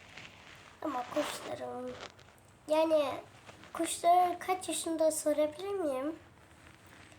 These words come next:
Sacit Kral'ın. Bu video Sacit Kral'a gelsin yeter bence. Hmm.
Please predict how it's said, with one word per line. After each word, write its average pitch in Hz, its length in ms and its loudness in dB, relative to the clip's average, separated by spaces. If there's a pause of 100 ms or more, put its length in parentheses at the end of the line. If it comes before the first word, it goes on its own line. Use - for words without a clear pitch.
(400)
Sacit 247 600 -4
Kral'ın. 294 840 -8 (520)
Bu 330 120 -4
video 311 600 4
Sacit 302 640 -2
Kral'a 254 500 -6
gelsin 233 640 -6
yeter - 400 -8 (140)
bence. 247 340 -14 (1500)
Hmm. 269 420 -10